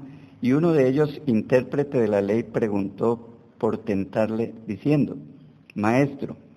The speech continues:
¿cuál es el gran mandamiento de la ley?' Jesús le dijo:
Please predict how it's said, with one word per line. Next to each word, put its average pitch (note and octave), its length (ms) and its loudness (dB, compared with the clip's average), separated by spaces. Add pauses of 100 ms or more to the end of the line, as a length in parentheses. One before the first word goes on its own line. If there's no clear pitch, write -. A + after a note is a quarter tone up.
(300)
¿cuál D3+ 200 2
es D3+ 120 -4
el E3 120 -2
gran D#3 280 6
mandamiento C3 680 4
de A#2 100 2
la G2+ 120 0
ley?' B2 340 0 (640)
Jesús A2+ 440 -2
le A#2+ 140 4
dijo: A#2 380 -2